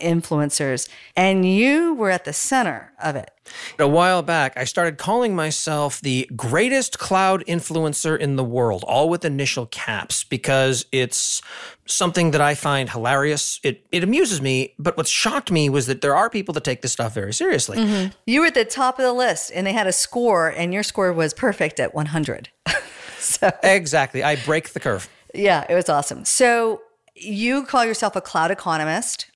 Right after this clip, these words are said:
Speaker 1: I don't
Speaker 2: I do.
Speaker 1: know.
Speaker 2: Two words that no one understands or can define, so who in the world would ever call me on it?
Speaker 1: Tell me about that. Tell me what that is and how you sort of define your job and what,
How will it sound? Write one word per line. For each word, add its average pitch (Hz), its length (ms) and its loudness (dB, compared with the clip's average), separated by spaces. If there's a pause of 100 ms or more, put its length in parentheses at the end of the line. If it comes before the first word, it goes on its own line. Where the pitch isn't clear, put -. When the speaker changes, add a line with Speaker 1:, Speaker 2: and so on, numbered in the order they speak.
Speaker 1:
I 170 120 2
don't 190 100 2
Speaker 2:
I - 20 -2
do. 370 80 2
Speaker 1:
know. 175 340 2
Speaker 2:
Two 214 160 4
words 202 300 2
that 170 100 -6
no 165 160 2
one 180 160 2
understands 156 480 -2
or 160 60 -4
can 143 120 -4
define, 180 440 0
so 156 120 -4
who 196 140 2
in 185 60 2
the 175 80 2
world 175 220 2
would 196 100 2
ever 196 100 -2
call 240 240 -2
me 202 140 -2
on 98 160 -4
it? - 80 -18 (140)
Speaker 1:
Tell 320 200 4
me 339 120 4
about 254 280 2
that. 180 220 -2
Tell 240 120 -4
me 247 120 0
what 226 180 -2
that 202 180 2
is 196 460 0
and 170 240 -4
how 185 160 -2
you 180 220 -2
sort 170 180 -2
of 160 80 -2
define 151 300 0
your 147 100 -2
job 131 340 0
and 135 140 -6
what, 135 140 -4